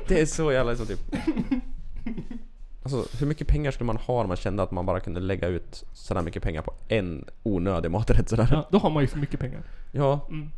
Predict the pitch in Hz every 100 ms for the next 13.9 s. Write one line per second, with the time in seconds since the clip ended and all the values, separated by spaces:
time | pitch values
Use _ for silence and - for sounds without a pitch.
0 | - - - 151 127 - 107 92 78 -
1 | - - - - 123 151 131 113 117 113
2 | 98 - 101 80 87 104 85 87 82 78
3 | 76 73 85 78 - - - - - -
4 | - 80 - - - 370 127 - - -
5 | 294 302 - - - 202 - - - 147
6 | - - - 110 107 110 - 98 120 120
7 | 156 113 95 98 - - 135 127 143 -
8 | 170 196 285 320 202 196 147 - 180 226
9 | 190 180 175 240 - 175 - - - 139
10 | 131 127 - - - - - - - -
11 | - - 165 - - - - - - -
12 | - - - - - 123 127 135 135 151
13 | 160 160 170 160 143 139 123 131